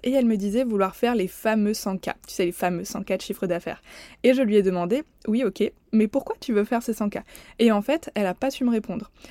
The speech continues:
Je lui ai partagé mon point de vue à ce sujet, qui est le suivant. En fait, atteindre le palier des cent K, c'est super chouette, mais c'est surtout symbolique au final, parce que même si tu encaisses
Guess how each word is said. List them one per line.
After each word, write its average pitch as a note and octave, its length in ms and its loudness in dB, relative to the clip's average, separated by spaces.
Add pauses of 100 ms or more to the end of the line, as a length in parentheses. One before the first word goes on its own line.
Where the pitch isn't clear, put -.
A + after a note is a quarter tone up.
(120)
Je A#3+ 100 4
lui A3+ 120 6
ai A#3+ 80 6
partagé C4+ 400 0
mon A#3+ 160 2
point G#3 180 -2
de G3 80 2
vue G3 220 -6 (200)
à G#3 80 -2
ce A3+ 100 -2
sujet, G3+ 400 -2 (140)
qui A#3+ 180 2
est A#3 40 6
le A3 100 2
suivant. - 340 -6 (380)
En F3+ 80 -2
fait, C4+ 240 0
atteindre A3+ 400 0
le F3+ 80 -2
palier G3+ 280 -2
des E3+ 140 -4
cent A3 240 -2
K, F3 320 -2
c'est - 180 -6
super G3+ 280 -4
chouette, - 360 -6 (360)
mais A3 180 8
c'est C4 140 0
surtout A#3 300 -4
symbolique A3+ 500 0
au G#3+ 60 -2
final, G3+ 360 -4 (120)
parce G3+ 200 -6
que A#3 260 -2
même G3+ 300 -4
si A#3+ 140 -10
tu - 80 -4
encaisses A3 420 -4